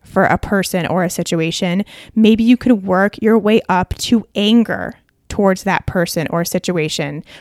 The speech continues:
which would then increase the vibration a little bit. Or instead of jumping from pessimism to optimism, which we know is almost impossible, you could go from pessimism to boredom,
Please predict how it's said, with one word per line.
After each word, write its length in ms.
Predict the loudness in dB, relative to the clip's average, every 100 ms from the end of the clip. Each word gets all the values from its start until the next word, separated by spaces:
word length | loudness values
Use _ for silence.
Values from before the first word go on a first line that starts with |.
| _
which 180 | 0 2
would 140 | 2
then 260 | 4 2 2
increase 460 | 0 0 0 -4 -2
the 120 | 0
vibration 540 | 0 2 2 2 0
a 40 | -2
little 200 | -2 -2
bit. 320 | -4 -4 -10 -20 -20 _
Or 140 | 4 4
instead 440 | 2 0 0 -2 -4
of 140 | -4
jumping 380 | 0 -2 -2 -6
from 240 | -6 -6
pessimism 840 | -8 -6 -4 -2 -2 -4 -4 -8 -6
to 140 | -8 -4
optimism, 640 | -2 0 0 -2 -4 -4 -4
which 140 | -4
we 100 | -2
know 300 | 0 2 2
is 260 | 0 -6 -14 -20 _
almost 380 | 4 6 4 4
impossible, 760 | 4 4 4 0 -2 -2 -4 -8 -20 -14 0
you 180 | 0
could 400 | 0 2 2 2
go 200 | 0 0
from 280 | -2 -4 -4
pessimism 840 | -4 -4 -4 -4 -4 -4 -4 -6 -10 _ -16
to 220 | -4 -4
boredom, 760 | -2 0 4 6 4 0 -6